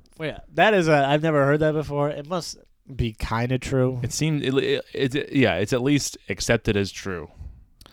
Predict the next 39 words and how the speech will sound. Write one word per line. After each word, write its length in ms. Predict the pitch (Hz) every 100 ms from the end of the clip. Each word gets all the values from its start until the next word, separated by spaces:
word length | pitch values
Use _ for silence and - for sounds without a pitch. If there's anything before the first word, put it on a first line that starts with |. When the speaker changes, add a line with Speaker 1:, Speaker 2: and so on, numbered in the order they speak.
| _ _ _ _ _ _ _ _
Speaker 1:
Uh, 380 | 117 117 113 110
yeah, 320 | 107 107 98 - -
he's 180 | 117
in, 320 | 127 123 123 123
uh, 300 | 127 117 117 110
and 80 | 135
then, 140 | 143
so 140 | 127
Jem 340 | 139 120 196 170
is, 140 | 135
like, 100 | 123 110
really 400 | 113 143 123 110
troubled 340 | 117 107 101
by 140 | 101
that. 260 | 98 92 -
That 120 | 117
was 100 | 127
not 180 | 131 139
a 100 | 123
helpful 360 | 101 120 - 110
piece 220 | 107 101
of 80 | 104
instrument. 360 | 98 - 101 - -
Uh, 280 | 110 107 104
when, 220 | 104 110
'cause 180 | - -
we 80 | 127
went 220 | 120 113
past 240 | 127 151 -
her 80 |
tree, 260 | 131 165 160
gave 140 | 131 117
it 60 |
a 20 |
meditative 460 | 113 120 110 117 107
pat 160 | 127 120
on 100 | 110
the 80 |
cement, 380 | 107 120 147 170